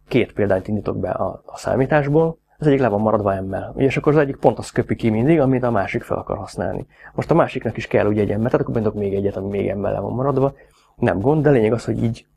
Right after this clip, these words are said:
nem kell, gyakorlatilag nem kell ram egyáltalán, tehát nem kell tárolni semmit, hanem csak, csak futtatom a különböző példányokat.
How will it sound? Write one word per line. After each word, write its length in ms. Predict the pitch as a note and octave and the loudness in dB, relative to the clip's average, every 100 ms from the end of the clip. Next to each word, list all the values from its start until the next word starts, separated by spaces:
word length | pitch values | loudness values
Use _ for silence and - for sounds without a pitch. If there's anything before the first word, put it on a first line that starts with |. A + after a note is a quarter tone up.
| _ _ _ _ _ _ _ _ | _ _ _ _ _ _ _ _
nem 220 | B2+ G#2+ | 0 0
kell, 280 | - G2+ - _ | 0 -2 -2 _
gyakorlatilag 440 | - - A#2+ A#2 | -2 0 0 0
nem 100 | F#2+ | 0
kell 140 | F#2+ F#2+ | -4 -4
ram 180 | G2 G#2 | -4 -4
egyáltalán, 520 | G2 - - - - | -4 -6 -4 -6 -6
tehát 180 | - - | -12 -6
nem 120 | - | -4
kell 180 | - - | -4 -4
tárolni 380 | E2+ - - | -4 -4 -6
semmit, 400 | - C#3+ C#3+ D3 _ _ _ | -4 -2 -2 -6 _ _ _
hanem 260 | - A2 A2 | -2 -2 0
csak, 400 | G2+ - - - | -2 -4 -8 -8
csak 160 | A2+ | -6
futtatom 400 | - A2 F#2 F#2+ | -4 -4 -2 -4
a 20 | |
különböző 440 | F#2+ - F#2+ F#2+ F2+ | -4 -4 -2 -4 -4
példányokat. 600 | - G2 - A2 C#3+ | -4 -2 -2 0 -2